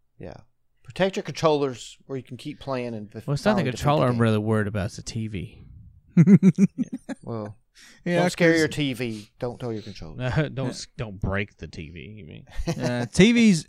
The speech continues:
Speaker 3: T Vs are not as tough as they used to be, man.
Speaker 1: That's
Speaker 2: Yeah,
Speaker 1: true.
Speaker 2: used to get throw shit at 'em and it would just bounce off 'cause the,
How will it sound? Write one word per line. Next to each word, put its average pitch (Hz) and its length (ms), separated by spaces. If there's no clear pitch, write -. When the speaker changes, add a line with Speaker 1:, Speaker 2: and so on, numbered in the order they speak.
Speaker 3:
T 302 220
Vs 269 260
are 175 80
not 165 380
as 117 240
tough 165 340
as 117 160
they 113 120
used 123 280
to 113 60
be, 110 180
man. 117 380
Speaker 1:
That's 123 200
Speaker 2:
Yeah, 123 80
Speaker 1:
true. 110 240
Speaker 2:
used 143 260
to 160 120
get 120 140
throw 120 120
shit 120 240
at 113 220
'em 107 160
and 110 120
it 110 100
would 104 120
just 110 180
bounce 101 280
off 117 300
'cause 104 260
the, 101 180